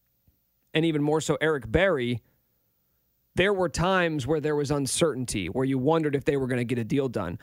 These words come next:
But ultimately, I think people had confidence that they would because those are your leaders defensively. Tyrann Mathieu is unquestionably the leader of the Chiefs defense.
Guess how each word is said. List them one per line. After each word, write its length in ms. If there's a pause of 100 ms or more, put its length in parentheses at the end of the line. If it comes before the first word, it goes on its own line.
(260)
But 120
ultimately, 680
I 80
think 220
people 240
had 180
confidence 600
that 180
they 100
would 400
because 540 (400)
those 360
are 200
your 260
leaders 760 (340)
defensively. 640 (220)
Tyrann 300
Mathieu 340
is 180
unquestionably 920 (1000)
the 140
leader 460 (680)
of 180
the 100
Chiefs 400
defense. 640